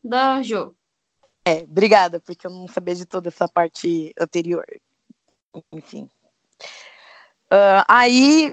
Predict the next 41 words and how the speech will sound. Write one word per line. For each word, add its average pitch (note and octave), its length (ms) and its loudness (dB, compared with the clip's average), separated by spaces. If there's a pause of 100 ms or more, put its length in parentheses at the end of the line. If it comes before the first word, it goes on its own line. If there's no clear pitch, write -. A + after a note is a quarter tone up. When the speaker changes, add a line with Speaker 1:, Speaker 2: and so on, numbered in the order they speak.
Speaker 2:
enfim, B3 380 2
quan-, A#3+ 260 2
no A#3+ 180 4
começo B3+ 380 0
de C4 120 -6
Legacies, B3 600 0
a A#3 140 2
Penélope A#3+ 1000 -6
e G#3 140 -4
a G3+ 120 0
Josie, G#3+ 400 -2
elas G#3 240 0
não A3 220 -6
estão D4 320 -10
juntas. A3+ 640 -6 (640)
Elas F#3 320 -6
já F#3+ 160 -4
não G3 220 -8
namoram A3 440 -6
mais. F#3+ 520 -8 (680)
Mas G3 680 0
a G#3+ 100 2
gente A3 260 -4
sabe A3 340 6
que - 120 -2
elas A3 240 0
tinham A#3 140 -4
um A3+ 40 -2
relacionamento A3+ 600 -4
porque B3 300 -2
a A3 160 6
irmã A3 260 -2
gêmea G#3+ 380 -2
da, G3 440 6
da F#3+ 220 0
Josie, G3 320 -4
a G3 40 4
Lizzie, G3+ 380 -8
meio G#3 200 -2
que - 140 -4
odeia G3+ 600 0